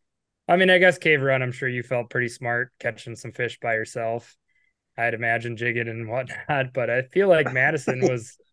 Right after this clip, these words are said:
Speaker 1: you know, like, the first time where we really were like, "Wow, we did something cool," because, you know, you caught that fish on the first day on a ten inch monster tube, and the weather completely shifted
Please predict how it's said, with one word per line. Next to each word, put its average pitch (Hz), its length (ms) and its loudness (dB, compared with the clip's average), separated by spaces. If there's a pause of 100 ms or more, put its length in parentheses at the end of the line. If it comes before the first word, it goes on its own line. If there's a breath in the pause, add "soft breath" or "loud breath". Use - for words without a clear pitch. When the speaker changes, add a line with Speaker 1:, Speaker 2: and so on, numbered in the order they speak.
(640 soft breath)
Speaker 1:
you 139 100 -2
know, 127 440 2
like, 131 240 -2 (100)
the 139 100 -4
first 151 340 0
time 139 240 4
where 123 160 0
we 147 180 0
really 143 380 0
were 127 140 0
like, 110 200 -6 (100)
"Wow, 123 340 0
we 151 180 2
did 147 220 0
something 117 420 -4
cool," 127 400 0
because, 120 520 -2 (420)
you 131 80 -4
know, 131 100 0
you 139 160 0
caught 151 320 0
that 143 180 2
fish 147 320 -2
on 127 120 -4
the 120 80 -8
first 139 400 -2
day 139 160 2
on 123 120 2
a 107 60 -6
ten 143 300 -6
inch 135 260 -2
monster 123 420 -4
tube, 113 400 -4 (720)
and 113 400 0
the 117 60 -2
weather 135 360 2
completely 135 580 -4
shifted 123 680 -2